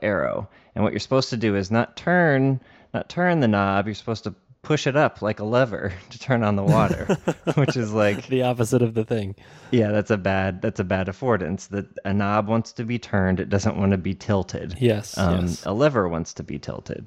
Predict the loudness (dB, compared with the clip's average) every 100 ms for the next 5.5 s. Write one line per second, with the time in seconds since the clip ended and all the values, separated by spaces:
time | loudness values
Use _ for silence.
0 | -6 -2 -2 -2 0 2 0 -4 -12 -8
1 | 0 0 0 -4 -10 -4 0 0 0 -2
2 | 0 0 0 -2 -2 2 2 2 0 -2
3 | -8 -20 -8 -8 -4 -2 0 0 -2 -2
4 | -2 0 0 -2 -8 -20 -6 0 2 0
5 | -2 0 2 2